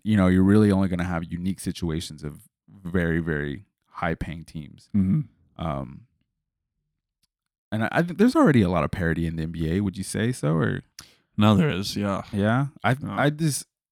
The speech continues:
Speaker 1: I, <sighs> I'm, I'm, I'm here for the parity, I guess. That's what I'm trying to say. I, you know, I,
Speaker 2: Mm-hmm.
Speaker 1: I think it makes it more entertaining.
Speaker 2: Oh, yeah.
Speaker 1: You know, and I think they,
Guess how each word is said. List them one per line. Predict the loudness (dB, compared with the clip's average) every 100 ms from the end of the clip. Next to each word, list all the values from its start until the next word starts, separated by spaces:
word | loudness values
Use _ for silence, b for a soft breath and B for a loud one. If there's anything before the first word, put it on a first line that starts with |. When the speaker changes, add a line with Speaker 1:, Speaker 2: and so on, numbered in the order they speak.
| -10
Speaker 1:
I, | -6 -4
<sighs> | -6 -10 -12 -18 _ _
I'm, | -6 -2
I'm, | -2 -2 -2 -4
I'm | -2
here | 2 2
for | 2
the | 0
parity, | 2 2 2 0
I | -2
guess. | -6 -8
That's | -10 -6
what | -4
I'm | -6
trying | -8 -12
to | -14
say. | -12 -12
I, | -12 -6
you | -2
know, | 0
I, | 2 2
Speaker 2:
Mm-hmm. | -2 -6 -10 b b b _ -10
Speaker 1:
I |
think | -2 2
it | 2
makes | 2 0
it |
more | 0 0
entertaining. | -2 -4 -4 -4 -4 -6 -10 _ _ _ _ _
Speaker 2:
Oh, | 0 0
yeah. | 0 -2
Speaker 1:
You | -2
know, | 0 0 -2 -4
and | -2
I | 0
think | 0 -2 0
they, | -2